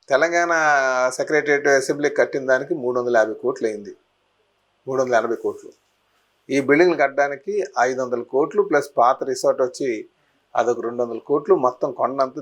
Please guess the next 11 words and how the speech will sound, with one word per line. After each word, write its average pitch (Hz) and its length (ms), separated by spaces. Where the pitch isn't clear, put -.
దొల్చేశారు. - 440
So, 175 80
ఇది 185 180
ఒక 143 120
విధ్వంసం 190 640
చేశారు. 139 340
ఇప్పుడు 175 260
దాన్ని 175 240
ఏమంటున్నారు? 175 440
ఇప్పుడు 160 220
వాళ్ళు 151 160